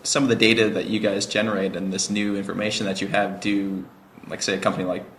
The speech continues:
Titleist or Callaway, when they see the biggest drivers on, on tour with y-, some of your data,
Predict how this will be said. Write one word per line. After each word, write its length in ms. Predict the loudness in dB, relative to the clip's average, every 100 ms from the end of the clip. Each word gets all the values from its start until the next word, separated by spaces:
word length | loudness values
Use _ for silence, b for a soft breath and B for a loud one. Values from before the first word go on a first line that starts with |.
| -4
Titleist 460 | -2 0 0 -2
or 40 | -2
Callaway, 540 | 2 2 2 0 -2
when 380 | -2 -4 -4 -8 B B B B B
they 120 | 0
see 180 | 2 2
the 280 | 0 -4 -8
biggest 340 | 2 2 4 4
drivers 580 | 6 6 4 0 2
on, 260 | 2 2 0
on 260 | 0 0 2
tour 340 | 0 2 2
with 180 | -2 -4
y-, 100 | -2
some 200 | 0 0
of 80 | 0
your 80 |
data, 260 | 0 0